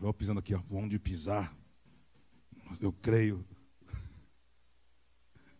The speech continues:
Ainda bem que a gente cresceu, né, irmão, na fé.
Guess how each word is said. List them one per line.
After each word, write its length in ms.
Ainda 160
bem 140
que 80
a 20
gente 100
cresceu, 380
né, 100
irmão, 260
na 100
fé. 160